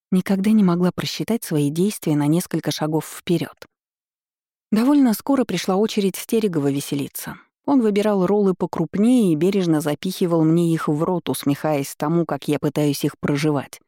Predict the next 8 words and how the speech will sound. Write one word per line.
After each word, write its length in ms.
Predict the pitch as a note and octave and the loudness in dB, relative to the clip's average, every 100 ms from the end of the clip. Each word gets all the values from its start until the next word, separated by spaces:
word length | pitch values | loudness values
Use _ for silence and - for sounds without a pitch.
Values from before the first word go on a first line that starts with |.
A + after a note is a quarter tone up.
| _ _ _ _ _ _ _ _ _ _ - | _ _ _ _ _ _ _ _ _ _ -2
«Доктор 420 | D3 C#3 - - | -2 -2 -4 -6
Пеппер». 460 | - - - - - _ _ _ _ _ _ _ _ | -4 -4 -6 -12 -16 _ _ _ _ _ _ _ _
«А 120 | - | -6
что 180 | F3+ - | -2 2
у 40 | C#4 | 4
меня 280 | C#4 B3+ | 6 4
за 100 | A3 | 4
диагноз?» 640 | G#3 G#3 D#3 D3+ - - | 2 2 0 -2 -8 -12